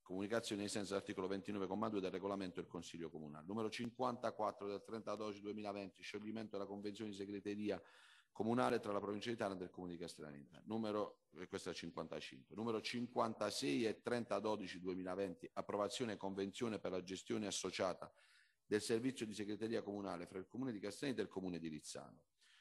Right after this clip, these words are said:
Numero cinquantasette del trenta dodici duemilaventi, ricognizione periodica delle partecipazioni pubbliche, ex articolo venti, decreto legislativo centosettantacinque del duemilasedici. Approvazione. Grazie, Presidente.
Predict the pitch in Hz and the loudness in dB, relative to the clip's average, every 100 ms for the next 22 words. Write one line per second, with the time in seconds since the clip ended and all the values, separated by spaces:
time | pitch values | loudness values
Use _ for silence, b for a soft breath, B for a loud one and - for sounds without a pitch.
0 | B 127 127 120 - 117 107 110 104 - | B 2 6 6 4 0 2 0 0 2
1 | 131 135 156 156 - 165 165 - 98 98 | 2 4 4 4 2 4 4 4 -2 0
2 | 104 95 98 104 95 90 92 101 127 151 | -2 0 2 2 0 -2 -2 2 2 2
3 | 151 - 127 117 123 131 127 - 117 95 | 0 0 -2 0 0 2 2 0 0 0
4 | 90 117 143 156 147 123 110 107 104 104 | 2 2 4 4 2 0 2 0 0 -2
5 | 104 107 107 98 107 101 92 82 80 78 | -4 -4 -4 -4 -2 -2 -4 -4 -4 -4
6 | 87 - - - 92 98 98 104 117 127 | -4 -4 -4 -2 -2 -2 0 2 4 2
7 | 123 98 90 87 87 85 87 87 90 - | 0 -2 -2 -2 -4 -4 -6 -4 -6 -4
8 | 90 85 85 87 85 82 98 101 120 113 | -6 -4 -4 -4 -6 -4 -4 -2 -2 -2
9 | 98 90 90 87 90 87 85 85 - - | -4 -2 -2 -2 -2 -2 -2 -4 -6 -6
10 | 82 78 80 73 90 87 B B B - | -4 -4 -6 -4 -4 -6 B B B 6
11 | 120 - 104 87 - - 73 71 80 _ | 6 6 2 2 -2 -6 -10 -12 -18 _
12 | _ _ 85 85 - 90 76 - - | _ _ -8 -6 -8 -12 -12 -12 -18